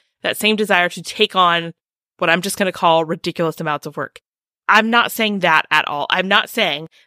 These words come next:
that if <laughs> you're not willing to, you know, run a summit with a hundred and four speakers and create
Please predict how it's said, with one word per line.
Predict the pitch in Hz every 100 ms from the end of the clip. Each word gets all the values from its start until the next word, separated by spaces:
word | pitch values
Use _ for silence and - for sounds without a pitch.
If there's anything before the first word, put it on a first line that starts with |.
| -
that | 180
if | 185
<laughs> |
you're | 214 262
not | 262 349 -
willing | 220 190 185 180 196 _ _ -
to, | - 220 196 190 - _ _
you | 202
know, | 185 170 151
run | 180 180 214
a | 226
summit | - 208 202 -
with | 190
a | - 180
hundred | 185 247 226
and | 214
four | - 226
speakers | 202 - 202 208 196 190 - -
and | 190 180 180 180 185 _ _ _
create | - 220 214 208 196 - -